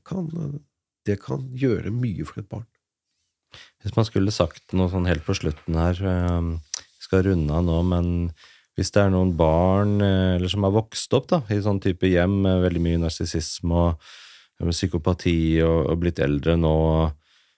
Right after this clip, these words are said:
Speaker 2: hva, hva er det de burde gjøre på en måte hvis de sliter mye? Hva er det de,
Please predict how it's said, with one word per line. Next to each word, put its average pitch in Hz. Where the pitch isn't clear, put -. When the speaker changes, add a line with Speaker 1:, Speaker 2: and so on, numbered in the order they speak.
Speaker 2:
hva, 90
hva 90
er 95
det 107
de 104
burde 95
gjøre 90
på -
en 92
måte 85
hvis 87
de 80
sliter 87
mye? 95
Hva 98
er 92
det 87
de, 92